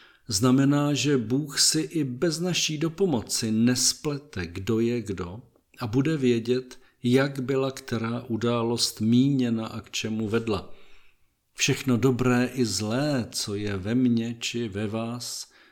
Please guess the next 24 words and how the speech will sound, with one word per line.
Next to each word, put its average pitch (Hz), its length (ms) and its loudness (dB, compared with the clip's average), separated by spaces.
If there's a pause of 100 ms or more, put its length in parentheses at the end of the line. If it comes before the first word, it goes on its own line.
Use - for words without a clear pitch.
si - 220 -2
při 139 340 2
žni 131 300 0
přebere 127 580 -2
Bůh. 123 500 -4 (720)
Netřeba 131 760 2
před 113 320 0
ním 107 460 2 (120)
něco 107 420 -4
retušovat 110 1000 -6
nebo 92 280 -6
skrývat, 120 960 -4 (560)
nebo 101 220 -2
stavět - 520 -4
na 107 100 -6
odiv. 113 640 -2 (520)
Bůh 208 440 4
si 165 240 4
originál 139 720 4
s - 200 0
vyretušovanou 131 880 2
podobiznou 104 880 0
opravdu 123 800 -2
nepoplete. 80 1080 -4